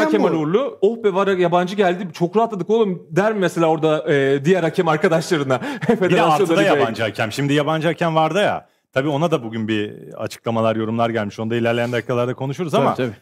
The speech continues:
Speaker 3: yabancı olduğu için de bir insanlarda "Ya hani Türk'ten iyidir." gibi bir algı da oluşabilir. Çünkü Türk hakemler bu sene çok çektirdi.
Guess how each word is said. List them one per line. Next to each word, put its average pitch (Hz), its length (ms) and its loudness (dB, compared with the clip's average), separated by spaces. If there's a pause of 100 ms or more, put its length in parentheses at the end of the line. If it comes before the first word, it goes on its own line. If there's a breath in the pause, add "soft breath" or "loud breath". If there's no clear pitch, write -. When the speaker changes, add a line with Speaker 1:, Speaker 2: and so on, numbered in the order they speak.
(200)
Speaker 3:
yabancı 180 420 2
olduğu 208 180 2
için 214 260 -4
de 202 80 2
bir 190 60 -2
insanlarda 185 500 0
"Ya 185 360 0 (680)
hani 165 520 -4
Türk'ten 190 340 -2
iyidir." 185 280 0
gibi 151 300 -2
bir 165 260 0
algı 156 300 0
da 160 40 -2
oluşabilir. 123 360 -2
Çünkü 131 240 -8
Türk 143 200 -6
hakemler 170 480 -2 (320)
bu 127 60 -18
sene 135 200 -4
çok 131 220 -6
çektirdi. 82 480 -12